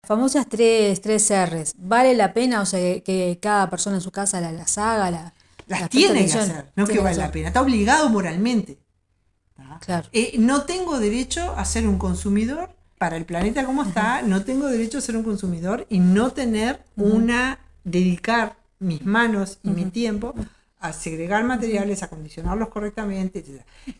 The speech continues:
Speaker 2: ¿Cómo, qué es el, el segregarlos y acondicionarlos
Speaker 1: Ujú.
Speaker 2: correctamente? Eh, depende de lo que se haga con ese material. Yo no te lo puedo
Speaker 1: Ujú.
Speaker 2: decir en una... Un,
Speaker 1: Ujú.
Speaker 2: no hay una universalidad.
Speaker 1: Ujú, claro.
Speaker 2: ¿Tá?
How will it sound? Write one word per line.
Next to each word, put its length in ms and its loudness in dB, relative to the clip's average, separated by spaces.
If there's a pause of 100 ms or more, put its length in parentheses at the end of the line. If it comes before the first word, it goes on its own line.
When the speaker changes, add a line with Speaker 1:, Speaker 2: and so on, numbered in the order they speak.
(100)
Speaker 2:
¿Cómo, 360 2
qué 280 4
es 160 -2
el, 100 0
el 680 0
segregarlos 640 -2
y 40 -6
acondicionarlos 500 -6
Speaker 1:
Ujú. 40 -12
Speaker 2:
correctamente? 760 -4 (760)
Eh, 220 -2
depende 420 -2
de 120 0
lo 100 -2
que 80 -6
se 200 -2
haga 120 -2
con 100 -2
ese 160 -4
material. 400 -2
Yo 120 -2
no 100 0
te 60 0
lo 100 0
puedo 240 2
Speaker 1:
Ujú. 80 -2
Speaker 2:
decir 300 -2
en 180 -2
una... 1000 -4
Un, 120 -2
Speaker 1:
Ujú. 120 -4
Speaker 2:
no 100 4
hay 160 6
una 200 4
universalidad. 880 2
Speaker 1:
Ujú, 100 -18
claro. 300 -2 (520)
Speaker 2:
¿Tá? 240 -6